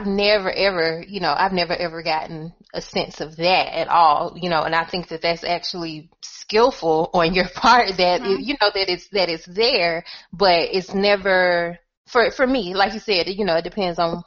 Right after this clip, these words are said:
Speaker 1: who you are, you know, as a person. I've never felt preached at. You know, I
Speaker 2: Sure.
Speaker 1: see the element there,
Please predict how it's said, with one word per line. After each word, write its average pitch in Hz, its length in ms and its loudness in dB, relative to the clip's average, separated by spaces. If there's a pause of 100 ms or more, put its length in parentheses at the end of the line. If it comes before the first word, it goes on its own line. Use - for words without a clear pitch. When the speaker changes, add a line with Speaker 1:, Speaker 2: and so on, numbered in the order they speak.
Speaker 1:
who 214 80 -6
you 185 200 -4
are, 165 360 2
you 185 80 -12
know, 185 80 -2
as 160 160 -4
a 175 60 -14
person. 175 400 -4 (360)
I've 254 280 6
never 226 260 2
felt 180 340 2
preached - 480 -10
at. 214 120 -12 (340)
You 220 160 -2
know, 175 180 2
I 185 120 0
Speaker 2:
Sure. 202 200 -10
Speaker 1:
see 254 140 -10
the 214 160 -4
element 175 400 -4
there, 185 480 -4